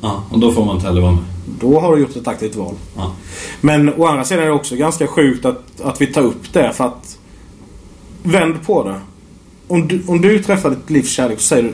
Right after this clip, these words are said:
Speaker 2: "Nej, jag gillar inte ditt hår. Jag vill att du rakar dig. Jag vill ha, jag vill ha en flint."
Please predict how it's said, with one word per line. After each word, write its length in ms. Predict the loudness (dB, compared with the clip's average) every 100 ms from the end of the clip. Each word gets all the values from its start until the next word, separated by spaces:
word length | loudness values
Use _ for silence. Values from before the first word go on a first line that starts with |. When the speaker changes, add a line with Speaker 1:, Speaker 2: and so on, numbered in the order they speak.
| -4
Speaker 2:
"Nej, 340 | 0 0 0 0
jag 120 | 2
gillar 320 | 4 4 2
inte 140 | 0 -2
ditt 160 | -4
hår. 200 | 0 2
Jag 60 | 4
vill 100 | 4
att 60 | 4
du 80 |
rakar 580 | 4 4 4 2 -4 -6
dig. 100 | -2
Jag 60 | 0
vill 120 | 2
ha, 240 | 2 2
jag 60 | 0
vill 100 | 0
ha 60 | -2
en 60 | -4
flint." 720 | -8 -6 -4 -4 -6 -10 -10